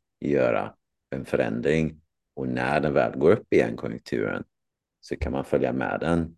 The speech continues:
Det var ett uttryck som jag hörde för ett tag sedan att, eh, vad var det de sa? "Folk kommer aldrig sluta spendera pengar, men om de känner att de har mindre pengar så kanske de spenderar mindre pengar."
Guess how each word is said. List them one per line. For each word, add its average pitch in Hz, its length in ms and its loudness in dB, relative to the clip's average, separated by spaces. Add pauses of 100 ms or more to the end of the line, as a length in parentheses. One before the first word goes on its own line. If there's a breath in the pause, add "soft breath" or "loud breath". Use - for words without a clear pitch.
(140)
Det 82 80 2
var 87 100 8
ett 87 140 4
uttryck 78 340 4
som 71 160 -4
jag 73 80 0
hörde 69 240 2
för 64 140 0
ett - 80 -4
tag 64 260 2
sedan 65 200 -6
att, 64 260 -6
eh, 62 200 0 (1200)
vad - 100 -6
var 55 80 -2
det 58 60 -2
de 58 60 -6
sa? 58 280 -8 (800)
"Folk 107 200 6
kommer 110 180 6
aldrig 101 240 6
sluta 85 460 4
spendera 78 380 2
pengar, 90 520 0 (120)
men 80 220 -2
om 76 100 0
de 78 120 0
känner 76 240 -2
att 73 60 -6
de 78 120 -4
har 76 80 -2
mindre 101 400 2
pengar 57 360 -4
så - 120 -12
kanske 76 280 -2
de 76 60 0
spenderar 71 380 2
mindre 98 380 2
pengar." - 360 -6